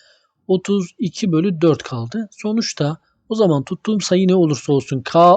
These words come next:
ne olursa olsun, dört K eksi dört K, atıyorum altı M, eksi altı M falan hepsi birbirini götüreceği için sonuç değişmeyecek. Bulduğum sayı, sonuç olarak bulduğum sayı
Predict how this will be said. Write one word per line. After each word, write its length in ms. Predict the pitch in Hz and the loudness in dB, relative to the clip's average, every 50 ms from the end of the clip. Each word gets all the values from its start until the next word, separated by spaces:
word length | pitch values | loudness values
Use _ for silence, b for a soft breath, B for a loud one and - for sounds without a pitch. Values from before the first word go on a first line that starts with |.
| - - - | 4 0 0
ne 100 | 165 202 | 0 2
olursa 320 | 190 160 151 139 - 147 | 2 2 0 -2 -2 -2
olsun, 300 | 143 127 - 139 131 131 | -4 -2 -4 -6 -4 0
dört 200 | 160 196 202 196 | 0 0 0 -2
K 180 | - - 165 151 | -2 -2 0 0
eksi 220 | 147 - - 156 | -2 -2 -2 0
dört 160 | 175 170 160 | 0 0 0
K, 220 | - 156 139 127 B B B B B B B B B B B _ - | 0 0 0 -2 B B B B B B B B B B B _ -6
atıyorum 300 | 170 151 185 180 165 175 | -2 2 2 2 2 4
altı 380 | 170 160 175 170 165 - 208 | 4 4 4 4 2 2 2
M, 120 | 202 175 147 | 2 2 2
eksi 340 | 135 156 165 - - - | 2 0 -2 -4 -4 -4
altı 240 | 196 170 175 165 - | -2 -2 0 0 0
M 160 | 185 151 135 | -2 -2 -2
falan 260 | 123 - 208 180 143 165 | -4 -6 -6 -4 -4 -4
hepsi 220 | - - - 175 | -4 -4 -4 -4
birbirini 220 | 175 180 180 180 | -2 0 0 0
götüreceği 380 | 170 170 160 - 160 160 202 214 | 0 0 -2 -2 -2 -2 -2 -2
için 140 | 185 - 226 | -2 -4 -6
sonuç 340 | - 170 170 190 - - - | -4 -4 -4 -4 -4 -2 0
değişmeyecek. 680 | 156 147 147 143 - - 123 120 120 175 226 247 - - b b b b b b b _ _ _ | 0 2 0 0 -2 -6 -6 -4 -2 -2 -2 -2 -2 -6 b b b b b b b _ _ _
Bulduğum 460 | - 190 180 143 123 135 123 120 113 107 | -6 -4 -4 -4 -4 -6 -6 -6 -6 -8
sayı, 320 | - - 151 165 196 220 | -8 -6 -4 -4 -4 -6
sonuç 520 | 196 - - - - 131 151 226 247 - - 415 - | -8 -12 -10 -6 -4 0 0 0 0 -2 -4 -4 -2
olarak 460 | 170 156 143 131 123 120 117 _ - | 0 0 0 0 -2 -4 -6 _ -10
bulduğum 320 | 127 123 123 127 120 120 | -8 -8 -6 -6 -6 -8
sayı 340 | 117 - 139 143 202 240 240 | -8 -6 -4 -2 -2 -2 -4